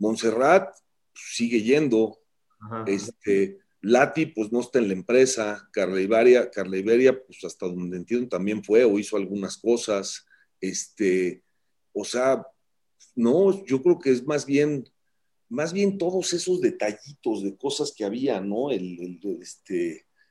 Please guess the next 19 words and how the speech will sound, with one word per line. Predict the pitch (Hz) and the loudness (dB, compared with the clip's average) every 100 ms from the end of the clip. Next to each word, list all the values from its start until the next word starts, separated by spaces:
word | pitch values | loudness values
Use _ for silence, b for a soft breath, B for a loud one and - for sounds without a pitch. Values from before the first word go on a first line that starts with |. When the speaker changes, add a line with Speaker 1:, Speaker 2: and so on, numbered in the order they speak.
| _ | _
Speaker 1:
que, | 98 92 _ | -10 -10 _
que, | 110 - - | -10 -8 -8
que | 110 | -8
son | - 139 | -6 -4
los | 151 143 | -4 -4
que, | 117 101 | -4 -4
los | 101 98 - | -4 -8 -10
que, | 98 | -10
los | 98 95 | -8 -8
que | - | -10
faltan. | 95 135 180 - 98 | -4 -2 0 -2 -2
O | 98 | -4
sea, | 98 104 98 - | -2 0 0 0
creo | 123 139 156 | 4 4 4
que | 160 | 0
sí | 147 - 143 | -2 -2 0
en | 151 | 0
la | 110 - | 0 0
parte | 120 117 - 135 - | -2 -2 0 -2 -2